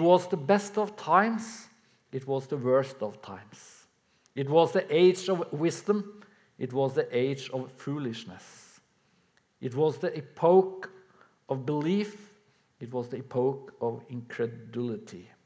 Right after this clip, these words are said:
It was the season of light, it was the season of darkness.» Det er mulig hvis du gir dette til en niåring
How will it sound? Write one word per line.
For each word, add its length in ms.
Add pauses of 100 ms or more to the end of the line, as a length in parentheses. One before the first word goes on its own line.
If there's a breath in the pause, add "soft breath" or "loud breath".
(600)
It 140
was 220
the 100
season 480
of 80
light, 720 (500 soft breath)
it 160
was 240
the 80
season 800 (100)
of 160
darkness.» 720 (3250 soft breath)
Det 140
er 20
mulig 460
hvis 180
du 80
gir 240
dette 240
til 80
en 160
niåring 540